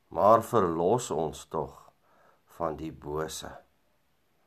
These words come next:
want u is ons krag en ons sterkte.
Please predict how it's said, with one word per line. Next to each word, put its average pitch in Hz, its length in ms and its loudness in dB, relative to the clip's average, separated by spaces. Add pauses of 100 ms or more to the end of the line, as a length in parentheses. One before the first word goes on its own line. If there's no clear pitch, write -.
(580)
want 78 220 -12
u 120 220 -2
is 120 240 2
ons 95 300 -2
krag 120 540 0
en 69 200 -12
ons 69 300 -12
sterkte. - 600 -2